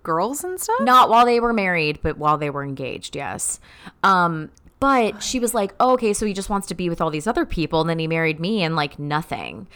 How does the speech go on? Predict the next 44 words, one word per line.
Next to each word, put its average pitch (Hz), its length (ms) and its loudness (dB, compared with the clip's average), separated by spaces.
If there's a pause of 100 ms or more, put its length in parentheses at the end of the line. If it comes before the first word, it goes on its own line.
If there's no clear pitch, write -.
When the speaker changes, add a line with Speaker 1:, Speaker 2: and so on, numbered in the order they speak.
(320)
Speaker 2:
And 196 340 -2
it 214 160 0
wasn't 202 400 0
because 208 340 -6
he 202 100 -6
didn't 160 440 -6
love 139 200 -6
her. 135 280 -6
It - 60 -2
was 175 100 -2
because 185 280 -6
he - 100 -6
actually 160 320 0
felt - 220 -4
so 170 80 -6
guilty 151 500 -8
about 151 260 -4
everything 147 460 -10
else 151 540 -6 (800)
that 156 220 2
Speaker 1:
Wow. 196 260 -8
Speaker 2:
he 170 160 -2
didn't 170 260 -4
want 156 200 2
to, 190 100 -4
like, 151 340 -2 (880)
ruin 175 480 -4
her 131 380 -4 (1000)
with 180 160 2
Speaker 1:
Hmm. 170 140 -6
Speaker 2:
his, 147 420 -4 (180)
with 160 260 -4
his, 156 240 -4
like, 143 420 -8 (100)
Speaker 1:
With 180 120 -12
his 180 200 -8
Speaker 2:
shame, 170 100 -12
Speaker 1:
lies 170 380 -2
and 170 60 -6
Speaker 2:
basically. 165 440 -8
Speaker 1:
deception 165 220 -10
and 160 240 -12
Speaker 2:
Yeah. 226 560 0
Speaker 1:
Sheesh. 311 600 -2